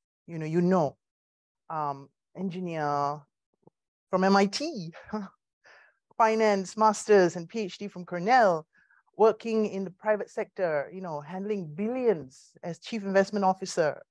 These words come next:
at Credit Suisse, working in and, and serving N U S in their, you know, intellectual rigor.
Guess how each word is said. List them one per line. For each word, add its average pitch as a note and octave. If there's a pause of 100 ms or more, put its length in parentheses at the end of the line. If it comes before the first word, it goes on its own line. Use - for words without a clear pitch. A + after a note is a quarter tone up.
(460)
at E3
Credit F#3
Suisse, - (1400)
working A3+
in G#3
and, F#3+
and F3
serving G#3+ (580)
N G#3+
U G#3+
S -
in F3
their, E3+
you F3+
know, F3
intellectual F#3+
rigor. F3+